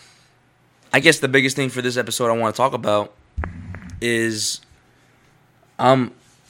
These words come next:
I'm in a way past,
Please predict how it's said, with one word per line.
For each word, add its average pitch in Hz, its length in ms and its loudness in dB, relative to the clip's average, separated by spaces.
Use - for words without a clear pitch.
I'm 135 200 0
in 165 100 2
a 147 80 4
way 123 560 6
past, 117 840 2